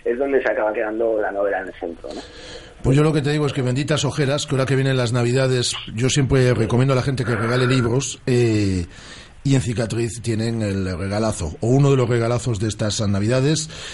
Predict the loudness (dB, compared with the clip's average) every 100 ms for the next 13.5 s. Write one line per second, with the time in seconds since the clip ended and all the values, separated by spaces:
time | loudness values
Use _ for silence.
0 | -8 -4 0 0 0 -4 -2 -2 0 0
1 | 0 0 2 2 0 -2 -4 -4 -8 -4
2 | -2 0 0 2 2 2 0 -4 -8 -12
3 | _ _ _ _ -20 -8 -4 -2 -2 0
4 | 0 2 2 0 -2 -6 -4 -4 -2 -4
5 | -4 -4 -4 -4 -6 -6 -8 -10 -8 -4
6 | 0 2 0 -4 -16 -14 -2 0 2 0
7 | -4 -8 -10 -6 -6 -6 -4 -4 -4 -6
8 | -6 -4 -2 0 2 2 0 0 0 -2
9 | -10 _ -6 -6 -8 -14 -6 -4 -2 -2
10 | -2 0 2 2 0 -4 -10 _ -4 -4
11 | -4 -6 -4 -4 -2 -4 -2 -4 -4 -4
12 | 0 2 2 0 0 2 4 4 4 4
13 | 4 2 0 -4